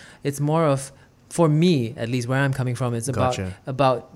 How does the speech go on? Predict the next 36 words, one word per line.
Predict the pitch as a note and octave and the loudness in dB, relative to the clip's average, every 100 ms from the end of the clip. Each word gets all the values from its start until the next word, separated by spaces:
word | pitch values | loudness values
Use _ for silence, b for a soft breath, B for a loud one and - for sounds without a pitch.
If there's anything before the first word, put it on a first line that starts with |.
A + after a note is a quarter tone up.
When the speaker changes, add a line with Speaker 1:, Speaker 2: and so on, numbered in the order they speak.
| D#3 | -6
Speaker 1:
making | C#3 D3 D#3 F3 D#3+ | -2 0 -2 -2 -2
things | D#3+ D3 | -2 -2
better. | C3 A#2 A#2 G2+ A2 | -2 0 0 0 -4
It's | E3+ C3 | -8 -4
about | C3+ C#3 C3 - | 0 0 0 -4
Speaker 2:
Yeah. | G#2 | -4
Speaker 1:
setting | F2+ D3+ D3+ D3+ | 0 0 0 0
things | C#3 B2+ | -2 -2
right. | A2+ G#2 - - - b b | -2 -2 -6 -18 -20 b b
Speaker 2:
Yeah. | G2+ F2+ | -4 -4
Speaker 1:
So | - D3+ | -6 -2
even | C#3+ C#3+ F3 | 0 0 0
with | D3 | 0
my, | C3+ A#2 G#2+ A2 A2+ G#2+ | -2 -2 -4 -6 -10 -8
the | A2 G#2+ G#2+ | -6 -6 -6
video | B2 B2+ B2 | -2 0 0
about | A2+ | -2
Shanghai, | A2 A2+ B2 A2+ | -6 -6 -4 -4
it's | A2+ | -4
sort | D#3+ D3+ | -4 -4
of | C#3 | -4
like, | B2+ - | -6 -6
"Hey, | - F#3 E3+ | -4 0 0
we | C#3+ | 0
shouldn't, | C#3 D#3+ E3 D#3 | -2 -2 -4 -4
we | D3+ | -6
shouldn't | D3 F#3 A3+ G3+ | -4 -2 -2 0
have | B2+ A2+ | 0 -2
people | A#2 B2 | -6 -6
smoking | - B2+ A2+ A#2 | -6 -6 -6 -8
in | G#2+ | -8
the | G2+ | -10
castle. | A2 G#2+ G#2+ G#2 | -10 -10 -8 -8
We | A2 | -6
shouldn't | B2 F#3 G3 | -4 -2 0
have | E3+ B2 - | 0 -2 -4